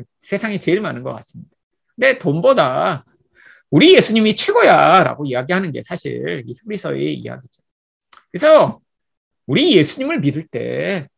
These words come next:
결국 그 믿음으로 말미암아 어떻게 돼요?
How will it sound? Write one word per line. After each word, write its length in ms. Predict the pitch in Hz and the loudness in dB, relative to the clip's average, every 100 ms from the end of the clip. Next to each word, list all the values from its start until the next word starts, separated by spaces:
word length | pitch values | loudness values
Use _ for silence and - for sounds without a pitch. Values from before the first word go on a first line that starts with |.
| _ | _
결국 500 | 123 - 294 - _ | -2 2 2 0 _
그 120 | - 294 | 2 4
믿음으로 540 | 311 147 143 208 269 | 6 4 4 6 4
말미암아 640 | 220 123 123 139 220 285 180 | 4 2 0 0 2 2 0
어떻게 240 | 127 185 | -4 -2
돼요? 420 | 131 120 180 285 | -2 0 -2 -2